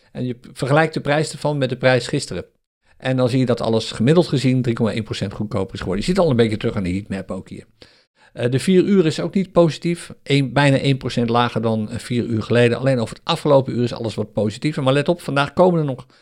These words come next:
cijfers naar buiten. Werkloosheidscijfers in Amerika. Die kunnen wat onrust gaan veroorzaken. Houd dat goed in je achterhoofd.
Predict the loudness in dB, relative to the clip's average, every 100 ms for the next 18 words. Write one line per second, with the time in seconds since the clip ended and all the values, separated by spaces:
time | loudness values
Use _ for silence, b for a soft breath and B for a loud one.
0 | b -4 0 0 0 0 2 2 2 2
1 | 2 4 2 2 -4 -4 -2 -2 0 0
2 | 0 2 0 0 B B -6 0 2 2
3 | 2 2 2 2 2 4 4 2 0 -2
4 | 0 0 2 2 -2 -4 -6 -2 -2 0
5 | -2 -2 -12 -8 -6 -4 -2 -4 -6 -6
6 | -8